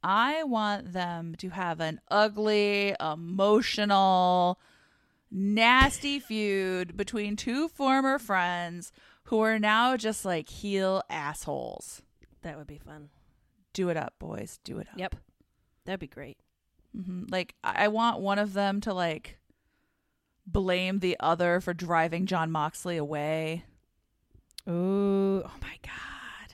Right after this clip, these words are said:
Speaker 1: I want Roman to be like, "You weren't there for me when I had cancer." And Seth to be like, "I didn't want to be."
Speaker 2: <laughs>
Speaker 1: Like, I want them to say awful. I want Roman to be like, "Becky is, like, a way bigger star than you." And I think he may have already said something like this to Seth. But, like, just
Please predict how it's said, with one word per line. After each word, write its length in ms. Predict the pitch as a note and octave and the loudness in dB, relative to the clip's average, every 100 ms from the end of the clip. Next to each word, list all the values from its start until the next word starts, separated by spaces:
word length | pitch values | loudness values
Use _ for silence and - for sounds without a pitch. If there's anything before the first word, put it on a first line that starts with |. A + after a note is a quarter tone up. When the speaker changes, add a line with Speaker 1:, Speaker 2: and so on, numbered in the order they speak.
| - _ _ _ - | -20 _ _ _ -4
Speaker 1:
I 100 | - | 2
want 220 | G#3+ A3+ G3 | 6 6 6
Roman 280 | F#3+ G3 F#3+ | 6 6 4
to 60 | |
be 80 | F#3+ | 4
like, 180 | F3+ G3 | 2 2
"You 160 | F#3 G3 | -2 0
weren't 260 | G#3 E3+ | 0 0
there 240 | D#3+ F3 F#3 | 2 4 2
for 120 | F#3+ | 0
me 140 | F3+ | -2
when 140 | F3+ F3 | -2 0
I 100 | E3 | 0
had 160 | D#3 | -2
cancer." 720 | - D#3 D#3+ - E3 E3 D#3+ - - _ | -6 -4 -4 -2 -2 0 -2 -6 -16 _
And 120 | - E3+ | -10 -6
Seth 300 | - E3+ - | 0 0 0
to 80 | |
be 80 | E3+ | -2
like, 160 | D#3+ D3+ | 0 0
"I 120 | - D#3+ | 2 2
didn't 260 | E3+ C#3 | 0 -6
want 280 | C#3 E3 B3 | -6 -6 -4
to 100 | F3+ | -4
be." 500 | F3 E3+ D#3+ E3 G3 _ - | 0 2 2 0 -2 _ 2
Speaker 2:
<laughs> 100 | - F5 G5+ - - - - - - - - - | 4 4 0 -12 -20 -20 -20 -20 -10 -10 -4 4
Speaker 1:
Like, 220 | A#3+ A#3 | 6 6
I 140 | A3+ B3+ | 8 8
want 240 | D4+ D#4+ | 8 8
them 180 | C#4 C4 | 8 6
to 80 | B3+ | 2
say 240 | B3+ A3 - | 4 4 6
awful. 360 | G3+ G#3+ A3 | 6 6 6
I 120 | A3 | 6
want 220 | C#4 D#4 C4+ | 8 8 8
Roman 280 | C4+ C#4 | 6 6
to 40 | B3 | 4
be 120 | A#3+ | 8
like, 280 | A3+ G3 F#3 - - F#3 | 10 8 6 -6 -20 -2
"Becky 840 | E3+ B3+ C#4 C#4+ C4+ C4 B3+ B3+ | 8 8 8 4 2 4 4 4
is, 300 | A3+ A3 A3 | 4 4 4
like, 200 | G#3 G3 | 4 2
a 60 | F#3+ | 2
way 220 | G3+ B3+ | 4 6
bigger 240 | A#3 A3 | 6 4
star 400 | A#3+ - G#3 G#3 | 2 2 4 6
than 140 | G#3+ G#3 | 4 2
you." 140 | G#3 | 0
And 100 | G3+ | -2
I 80 | G#3 | -4
think 220 | - D4 | -10 -12
he 100 | - | -12
may 100 | - | -12
have 100 | F3 | -10
already 340 | - D#3+ E3+ F3+ | -10 -10 -10 -12
said 260 | - E2+ | -12 -14
something 220 | - - G3 | -12 -12 -10
like 160 | F#3 | -12
this 160 | - - | -12 -14
to 120 | - | -14
Seth. 280 | - G3+ F3+ | -12 -12 -8
But, 80 | G#3 | -4
like, 140 | A3 | -4
just 180 | C4+ F4+ | -6 -10